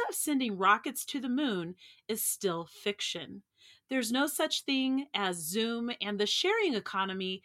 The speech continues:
has a totally different meaning. Amelia Earhart has just disappeared during her audacious endeavor to fly over the ocean,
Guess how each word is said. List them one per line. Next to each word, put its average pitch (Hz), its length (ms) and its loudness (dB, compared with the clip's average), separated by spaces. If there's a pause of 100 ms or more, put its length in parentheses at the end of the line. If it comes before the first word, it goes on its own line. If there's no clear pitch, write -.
(240)
has 370 180 -2
a 294 80 -2
totally 302 440 2
different 185 320 -4
meaning. 180 440 -4 (420)
Amelia 330 540 4
Earhart 262 640 -2
has 202 180 -4
just 277 300 -6
disappeared 247 600 -6
during 208 280 -2
her 196 200 -4
audacious 208 680 0
endeavor 202 400 0
to 190 100 -4
fly 233 400 2
over 196 320 2
the 175 160 -4
ocean, 170 520 -2